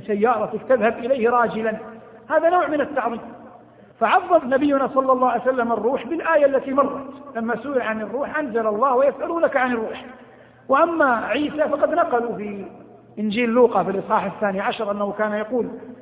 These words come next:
للملأ من حوله من الحواريين: "لا تخافوا من الذين لا يتسلطون عن الجسد ولا يستطيعون أن يتجاوزوا إلى أكثر من ذلك". يقصد أن الأعداء ليس لهم سلطة على الروح،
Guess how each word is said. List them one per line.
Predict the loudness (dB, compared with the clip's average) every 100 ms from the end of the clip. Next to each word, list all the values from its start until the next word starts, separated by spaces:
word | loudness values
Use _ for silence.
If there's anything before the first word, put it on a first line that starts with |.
| -12 -4
للملأ | -2 0 0 -2
من | -4
حوله | 0 2 2 0
من | -4
الحواريين: | -4 0 2 2 2 0 0 -2 -10 -12 -6
"لا | 0 2
تخافوا | 2 0 0 0
من | -4 -4
الذين | -4 -4 -2
لا | 0 0
يتسلطون | -2 -8 -6 -6 -6 -8
عن | -6 -8
الجسد | -6 -6 0 0 -2 -12 -16 -14 -4
ولا | -2 -2
يستطيعون | -4 -8 -8 -10 -8 -8
أن | -8
يتجاوزوا | -10 -8 -2 0 0 -2 -6
إلى | -6
أكثر | -4 -6 -6 -4
من | -2 0
ذلك". | -2 -2 -8 -18 -20 -20 -6
يقصد | -2 -2 -2 -8 -6 -6
أن | -6 -6
الأعداء | -6 -6 0 2 2 2
ليس | 0 0 -2
لهم | -2 -2 -6
سلطة | -8 -6 -2
على | 2 2
الروح، | 2 -2